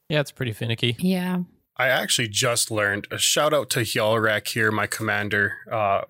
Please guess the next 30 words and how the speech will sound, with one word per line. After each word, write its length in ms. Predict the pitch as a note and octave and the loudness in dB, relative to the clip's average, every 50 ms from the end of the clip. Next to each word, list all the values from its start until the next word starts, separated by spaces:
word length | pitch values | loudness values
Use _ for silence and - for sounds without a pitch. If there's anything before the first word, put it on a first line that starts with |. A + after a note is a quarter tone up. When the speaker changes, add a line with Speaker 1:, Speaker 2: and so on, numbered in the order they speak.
| - A2 | -8 -6
Speaker 3:
in 120 | B2+ A#2+ A2+ | -4 -4 -2
B 160 | A2 A#2+ A#2+ | -2 0 0
S 140 | A#2+ A#2 A2+ | 0 2 2
C. 320 | - - B2 A#2 A#2 A#2+ - - | 0 0 0 0 0 -2 -2 0
I 160 | - C3 C#3+ | 0 2 2
literally 460 | D#3+ C#3+ C3+ C3+ C#3+ D#3 D#3 D#3 D3 C3 | 2 2 2 2 2 4 2 2 0 0
just 360 | A#2+ C3 C3 C3 B2+ - - | 0 0 0 0 0 0 0
learned 260 | B2+ A#2+ B2 B2+ A#2+ | 0 0 2 2 2
last 340 | A2+ A2 A2+ A#2+ A#2 - B2+ | 2 2 2 0 -2 -2 -2
week 360 | A#2+ A#2+ B2 B2 B2 - - _ - - - - _ _ - | -2 -2 -2 -2 -4 -8 -14 _ -20 -20 -20 -20 _ _ -2
that 140 | C3+ A#2+ | 0 0
if 120 | A2+ G#2+ - | 0 0 0
you 140 | B2 G#2+ G2+ | -2 0 2
hold 240 | B2 B2+ B2 A#2+ | 2 0 0 0
control 440 | - - B2+ A#2 - C3 B2+ A#2 A#2+ | -2 -4 -2 -2 0 2 4 2 4
down 420 | A#2 A2+ A2 A#2 B2+ C3+ C#3+ C#3+ - - - | 2 2 2 2 0 0 -2 -4 -6 -8 -6
and 140 | C3+ C3 A#2+ | -4 0 0
then 100 | A2+ G#2+ | 0 0
hit 260 | G#2 - B2+ A#2 - | 0 -2 -2 -2 -2
the 120 | - A2 | 0 2
items 300 | A2 A2 A2+ A#2 B2 B2 | 2 2 2 0 0 0
that 120 | A#2+ A2+ G#2 | -2 -2 0
they 120 | A#2 A2 | 0 0
automatically 560 | A2 A2+ A2+ A2+ A2+ A2+ A2+ A#2 - - A#2 | 2 2 0 0 0 0 0 -2 -2 -2 -2
move 260 | A2+ A2+ A#2 A#2 A2 A2 | -2 0 -2 -2 0 0
over. 320 | G#2+ A2+ A2+ C3 C3+ - | 0 2 2 2 2 2
I 180 | B2 C3 C#3+ D3+ | 2 0 0 0
drag 360 | C3+ - C3 B2 B2+ C3 C3 | 0 2 2 2 2 2 0
and 120 | B2+ B2 | -2 0
dropped 440 | - - A#2 A2 A#2 B2+ B2+ - | 0 2 2 4 2 2 0 -4